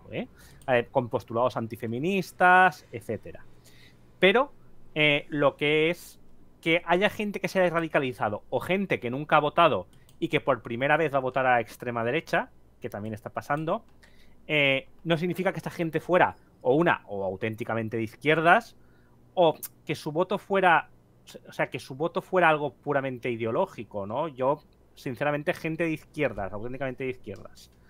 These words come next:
em, que ahora se vote a Vox, mm, yo particularmente no conozco.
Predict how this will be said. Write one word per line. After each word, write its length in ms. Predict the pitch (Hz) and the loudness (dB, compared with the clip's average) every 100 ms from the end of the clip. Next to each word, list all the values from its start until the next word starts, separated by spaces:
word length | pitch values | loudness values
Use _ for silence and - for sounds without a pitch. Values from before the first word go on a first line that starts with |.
| - - - _ | -20 -20 -20 _
em, 520 | 139 135 120 110 101 - - - - - - | 4 8 8 6 0 -6 -8 -8 -12 -20 0
que 100 | 139 | 8
ahora 140 | 143 147 | 10 8
se 120 | 135 | 4
vote 220 | 139 139 | 0 2
a 40 | 127 | 4
Vox, 420 | 143 185 - - - - | 2 0 -8 -18 -18 -14
mm, 160 | 120 107 110 - - | -10 -10 -12 -20 -16
yo 140 | 127 156 | -2 2
particularmente 480 | 190 196 190 190 | 2 2 0 0
no 80 | 190 | -2
conozco. 440 | 143 135 - 107 | 0 -2 -2 -6